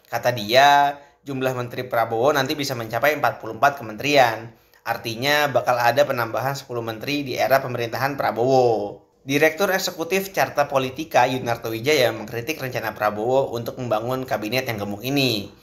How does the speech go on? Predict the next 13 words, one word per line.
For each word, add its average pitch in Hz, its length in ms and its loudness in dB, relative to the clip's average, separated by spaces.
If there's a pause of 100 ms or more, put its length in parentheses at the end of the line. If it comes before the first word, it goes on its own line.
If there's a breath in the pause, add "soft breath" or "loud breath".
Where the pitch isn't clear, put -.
(200 soft breath)
Ia 110 240 2
mengatakan 120 960 0
kabinet 127 400 -4
yang 127 80 -2
gemuk 135 320 -2
akan 131 240 -2
lebih 127 160 -4
sulit 127 240 -4
bergerak 123 400 0
maju 127 240 0
dengan 110 240 -2
cepat. 117 400 2 (160)
Selain 127 320 2